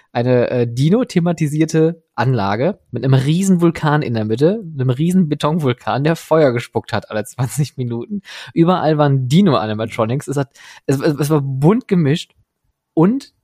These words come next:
der Eingangsbereich war ein Pub. Und an jeder Golfbahn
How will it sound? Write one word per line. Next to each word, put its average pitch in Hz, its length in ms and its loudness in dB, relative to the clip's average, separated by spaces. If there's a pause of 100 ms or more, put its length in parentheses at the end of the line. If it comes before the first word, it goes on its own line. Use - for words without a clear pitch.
(240)
der 123 120 2
Eingangsbereich 151 720 -2
war 143 80 0
ein 151 120 -2
Pub. - 360 -10 (840)
Und 127 160 -2
an 127 140 2
jeder 202 560 0 (340)
Golfbahn 135 680 0